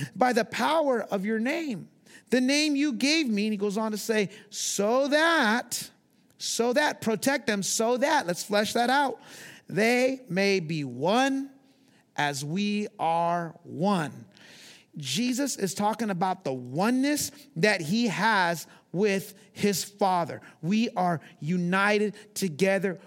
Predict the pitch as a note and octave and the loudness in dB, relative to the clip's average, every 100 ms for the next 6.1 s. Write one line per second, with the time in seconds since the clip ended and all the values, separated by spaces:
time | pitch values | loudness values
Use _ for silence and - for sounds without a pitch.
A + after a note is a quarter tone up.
0 | - F3 G3 F3+ D#3+ D3 G#3+ G#3+ G#3+ F3 | -6 0 2 0 0 -2 0 0 0 -4
1 | - E3 C#3 - D#3+ E3+ G#3 G#3+ G3+ E3 | -6 -6 -6 -6 -4 -2 0 -2 -4 -6
2 | - D3 - G3 F3+ G#3 A3 G#3+ - - | -6 -6 -4 -2 0 2 0 -2 -8 -8
3 | E3+ E3 - G3 F#3 - G#3 A3+ G#3+ F3+ | -4 -2 -2 -2 -2 -2 0 2 0 -2
4 | E3+ - G#3 F#3 - - - F3+ D#3+ F#3+ | -4 0 0 0 -4 -2 2 2 2 2
5 | B3+ E4 - - - - - G3+ F#3+ G3+ | 2 0 -4 -10 -18 -20 -4 -2 0 2
6 | G3+ | 0